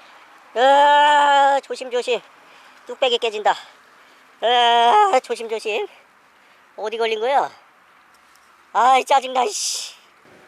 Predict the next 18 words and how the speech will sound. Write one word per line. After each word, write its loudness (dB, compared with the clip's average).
아이, -4
낚시하러 -2
와갖고 -4
등산하고 -6
자빠졌네. -6
아, -2
진짜 -2
여기 -6
시방에서 -4
고기 -12
잡는 0
사람들은 0
천재예요, 0
천재. -2
아, -6
아이, -2
죽겠다, -10
씨. -14